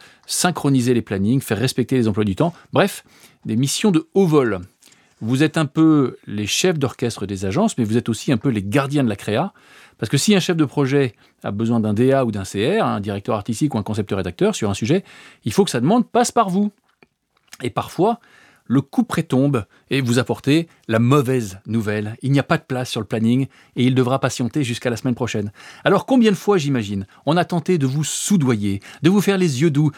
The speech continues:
de passer dans votre dos même. Mais non, non, non, non, non, vous êtes intransigeant, inflexible et surtout, vous voyez et vous savez tout. Tout ça pour garantir le bon fonctionnement de l'agence. C'est aussi vous qui appuyez sur le bouton freelance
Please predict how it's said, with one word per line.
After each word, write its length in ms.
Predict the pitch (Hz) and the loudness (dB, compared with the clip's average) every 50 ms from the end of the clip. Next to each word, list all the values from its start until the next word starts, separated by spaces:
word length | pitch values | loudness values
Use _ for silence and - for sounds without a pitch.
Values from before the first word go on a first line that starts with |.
| - - - | -12 -2 2
de 80 | 165 | 2
passer 440 | 202 - - 269 240 - - - 214 | 2 2 2 0 0 0 -2 -4 -4
dans 120 | 165 151 127 | -2 -2 -4
votre 240 | 127 - - 127 | -4 -6 -6 -6
dos 180 | 113 110 117 113 | -4 -2 0 0
même. 320 | 107 107 104 104 101 95 98 - | 0 0 -2 -2 -4 -6 -4 -2
Mais 160 | 117 127 131 | 0 2 4
non, 200 | 127 139 139 147 | 4 4 4 4
non, 120 | 139 143 | 2 2
non, 120 | 135 139 143 | 2 2 2
non, 120 | 139 135 | 2 2
non, 140 | 139 147 135 | 2 0 0
vous 140 | 120 123 143 | 0 0 -2
êtes 140 | 127 110 | 0 0
intransigeant, 640 | 147 170 160 - 170 160 139 147 147 131 160 175 165 | -2 -2 -2 -2 -2 -2 -2 -2 -2 0 0 -2 0
inflexible 560 | 135 139 143 - 156 139 - - 208 208 196 - - - - - - - - - - | 0 -2 -2 0 -2 -4 -2 -2 -2 -2 -2 -4 -8 -20 -20 -20 -20 -20 -20 -14 0
et 120 | - 175 180 | 2 2 2
surtout, 400 | - - 190 - - 285 262 160 | 4 2 0 2 4 2 2 2
vous 180 | 117 131 156 | 2 0 0
voyez 800 | 143 120 117 143 165 165 160 175 202 247 269 202 - 147 139 147 | 0 2 2 2 2 2 2 0 0 0 0 -2 0 0 0 0
et 80 | 160 165 | 0 -2
vous 140 | 120 113 123 | -2 -4 -2
savez 320 | - - 208 185 139 127 | 0 0 2 2 2 0
tout. 200 | - - 117 107 - - - _ _ - - - - _ - | -2 -2 -6 -6 -8 -14 -20 _ _ -20 -20 -20 -20 _ 0
Tout 120 | - 202 | 0 2
ça 380 | 175 - - 175 208 254 226 _ - | 2 4 4 4 2 2 -2 _ -8
pour 160 | 135 117 104 | -8 -6 -2
garantir 580 | 131 170 156 127 107 - - 131 143 170 196 190 _ _ _ _ _ - | -2 0 0 0 -2 -4 -2 -2 0 0 0 -2 _ _ _ _ _ -4
le 140 | - 117 120 | 0 0 0
bon 260 | 110 110 202 254 247 | 2 2 2 2 2
fonctionnement 500 | - - 156 135 - - 117 117 135 151 | 2 -2 -6 -6 -4 -2 -2 0 0 0
de 60 | 135 | -2
l'agence. 560 | 113 101 98 85 80 76 73 - - - - _ _ _ _ _ _ _ _ - - - - _ _ | -2 -4 -6 -8 -10 -12 -14 -16 -18 -20 -20 _ _ _ _ _ _ _ _ -20 -20 -20 -20 _ _
C'est 220 | - 143 127 - | 0 0 2 4
aussi 220 | 151 - - 147 | 2 2 2 2
vous 140 | 131 147 175 | 4 4 4
qui 140 | - - 143 | 4 2 0
appuyez 300 | 120 - - 131 147 165 | 0 0 -2 -4 -4 -4
sur 140 | - - 123 | -4 -2 -2
le 80 | 117 | -2
bouton 460 | 110 110 117 113 - 131 123 123 123 - | 0 -2 -4 -2 0 2 2 2 0 -2
freelance 840 | - - - - - 185 196 175 170 175 247 262 - - - - _ | -8 -12 -8 -2 2 2 4 4 4 2 0 -2 -6 -10 -14 -16 _